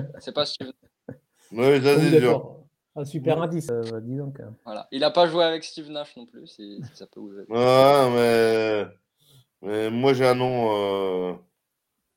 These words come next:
Speaker 3: qui me vient en
Speaker 2: Ok,
Speaker 3: tête.
Speaker 2: on verra, on verra.
Speaker 1: Ouais.
Speaker 2: Euh, et ben, du coup, on, on enchaîne, euh,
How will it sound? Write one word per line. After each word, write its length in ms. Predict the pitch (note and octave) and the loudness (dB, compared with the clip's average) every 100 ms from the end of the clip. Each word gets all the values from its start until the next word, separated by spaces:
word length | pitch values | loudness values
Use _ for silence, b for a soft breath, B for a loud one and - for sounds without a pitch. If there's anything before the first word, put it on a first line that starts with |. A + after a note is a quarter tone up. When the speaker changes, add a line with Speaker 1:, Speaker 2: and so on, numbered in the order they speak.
| _ | _
Speaker 3:
qui 80 | G2+ | -10
me 100 | G#2 | -4
vient 120 | G#2 | -4
en 80 | G2 | -4
Speaker 2:
Ok, 60 | |
Speaker 3:
tête. 160 | G2 F#2+ _ | -6 -10 _
Speaker 2:
on 140 | A2 | -8
verra, 320 | A2+ A#2 G2+ - | -2 0 0 -4
on 160 | G#2 G#2 | -12 -8
verra. 300 | G2+ F#2+ B2+ E3 _ B B A#2+ | -8 -8 -14 -20 _ B B -10
Speaker 1:
Ouais. 160 | A#2 A#2 | -6 0
Speaker 2:
Euh, 300 | C3 C3 C3 | 2 2 0
et 40 | |
ben, 240 | C#3 C#3 C3+ | -2 -4 -6
du 140 | C#3 | -12
coup, 280 | - C#3 C3+ | -18 -18 -14
on, 180 | C3+ C#3 | -14 -12
on 180 | C#3 C#3+ | -14 -12
enchaîne, 520 | D#3 - G#3 G3+ E3+ C3 | -12 -8 -10 -8 -10 -8
euh, 680 | C3 B2+ B2+ B2+ B2+ B2+ | -8 -8 -8 -8 -8 -10